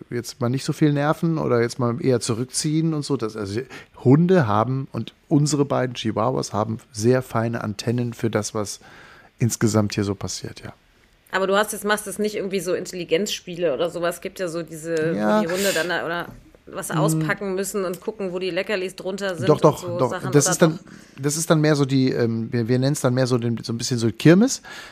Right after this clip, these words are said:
Speaker 1: Äh, doch, das schon. Also der Henry macht sowas. Der hat so, äh, verschiedene Holzdinger, da kommen dann irgendwelche Schleckerlis rein und dann muss er, er schnüffeln, wo, mit so,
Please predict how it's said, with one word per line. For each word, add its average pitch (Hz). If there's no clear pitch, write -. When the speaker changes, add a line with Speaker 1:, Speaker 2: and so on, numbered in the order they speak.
Speaker 1:
Äh, 131
doch, 151
das -
schon. 180
Also 143
der 147
Henry 151
macht 104
sowas. 139
Der 127
hat 143
so, 147
äh, 123
verschiedene 139
Holzdinger, 185
da 143
kommen 160
dann 147
irgendwelche 143
Schleckerlis 175
rein 170
und 147
dann 135
muss 147
er, 143
er 127
schnüffeln, 165
wo, 139
mit 139
so, 120